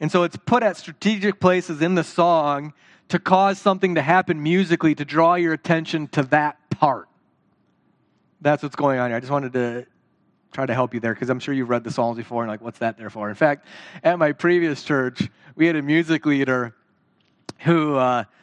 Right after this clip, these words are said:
would sometimes read a scripture during it, and, and he would read it, and he'd, and he'd say, "Selah!" <laughs> Remember that? Jeff Farrell, you don't remember that? Oh my gosh.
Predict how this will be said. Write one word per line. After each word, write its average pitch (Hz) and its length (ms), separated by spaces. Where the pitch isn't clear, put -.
would 151 120
sometimes 165 440
read 151 240
a 147 60
scripture 165 400
during 143 340
it, 139 180
and, 135 180
and 147 140
he 165 160
would 147 180
read 156 180
it, 147 100
and 135 100
he'd, 143 140
and 139 80
he'd 143 160
say, 143 180
"Selah!" - 840
<laughs> - 200
Remember 143 200
that? 165 260
Jeff 147 220
Farrell, 160 240
you 160 80
don't 160 100
remember 160 240
that? 190 200
Oh 160 140
my 127 140
gosh. 123 260